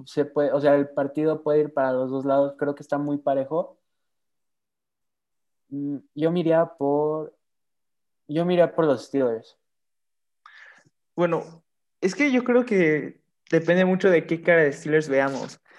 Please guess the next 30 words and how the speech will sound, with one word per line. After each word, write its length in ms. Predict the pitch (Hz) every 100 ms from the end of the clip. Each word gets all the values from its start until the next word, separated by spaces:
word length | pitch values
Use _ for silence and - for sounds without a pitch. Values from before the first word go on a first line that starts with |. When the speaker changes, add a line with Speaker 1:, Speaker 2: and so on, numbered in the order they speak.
| - - _ _ _ _ _
Speaker 2:
Vimos 300 | 175 247 269
el 100 | 196
Steelers 320 | 185 190 208
de 60 | 190
inicio 240 | 170 190
de 60 | 175
temporada 500 | 170 151 156 170 175
que 80 | 165
lo 140 | 156
veíamos 420 | 151 156 170 170
muy 120 | 170 170
dominante, 640 | 165 143 147 160 165 -
obviamente 440 | - 165 170 170 165
contra 280 | 156 151 147
equipos 380 | 160 165 175
de 60 | 165
un 380 | 160 160 160 160
nivel 300 | 156 151 147
inferior, 680 | 151 147 135 151 233 - - _ _ _ _ _ _ _ _ _ _ _ _ _ _ _ _ _ _
pero 520 | 175 160 156 151 143
hacia 300 | 151 165 160
las 160 | 156 175
últimas 320 | 196 254 185
semanas 320 | 151 170 196
perdió 400 | 165 147 160 170
cuatro 320 | 170 170 165
juegos. 320 | 160 156 185
Realmente, 320 | 190 202 220 190
si 80 |
quieres, 320 | - 160 160